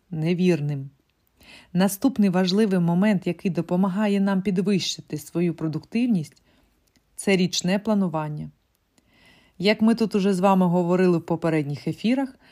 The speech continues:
ми повинні бодай приблизно розуміти, скільки разів цього року ми відпочиватимемо, який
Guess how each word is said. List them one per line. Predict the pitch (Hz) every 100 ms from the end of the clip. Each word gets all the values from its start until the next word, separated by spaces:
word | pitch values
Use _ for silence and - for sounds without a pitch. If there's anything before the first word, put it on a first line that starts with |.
| _ 185
ми | 208
повинні | 202 190 202 190 180
бодай | 151 175 185
приблизно | 185 175 202 175 202 202 202 165 147 147
розуміти, | 143 131 151 214 233 143 131 _ _
скільки | - - 311 - 220
разів | 208 170 165
цього | - 165 143 160
року | 151 - 139 143 _ _ _
ми | 175 185
відпочиватимемо, | 170 165 160 156 - 143 156 165 202 226 262 _ _ _ _ _ -
який | 175 175 208 247 294 311